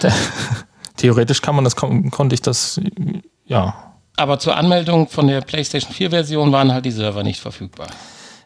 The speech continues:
Speaker 1: Ja gut, äh, man muss generell, braucht man die Server. Ähm, man kann theoretisch auch offline spielen, aber einmal offline, dann immer offline. Und dann, äh,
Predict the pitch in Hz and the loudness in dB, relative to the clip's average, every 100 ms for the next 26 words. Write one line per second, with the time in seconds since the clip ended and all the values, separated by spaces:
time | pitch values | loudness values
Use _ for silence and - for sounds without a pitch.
0 | _ 190 160 135 139 151 151 - - 113 | _ -10 -8 0 2 4 2 0 0 2
1 | 123 117 123 120 123 113 127 151 113 - | 4 4 4 2 4 4 6 4 2 2
2 | 107 - 110 104 113 - 107 - 98 104 | 0 2 4 4 2 0 -4 0 2 4
3 | 131 147 147 - - 117 117 113 113 110 | 4 4 0 -6 -6 -4 -2 -2 -4 -6
4 | 110 98 113 117 117 104 107 - 104 123 | -6 -4 2 2 4 4 2 2 0 0
5 | 110 - 120 120 - 127 123 107 - 120 | 0 2 2 2 2 2 4 2 2 2
6 | 123 - 123 - 131 131 123 131 147 120 | 2 2 0 0 2 4 2 4 2 4
7 | - 107 107 113 139 - - - - _ | 0 -2 0 2 2 0 -10 -20 -20 _
8 | - 120 120 113 - - 117 117 117 120 | -8 -4 -2 -4 -4 0 4 6 4 4
9 | 113 110 110 | 4 6 6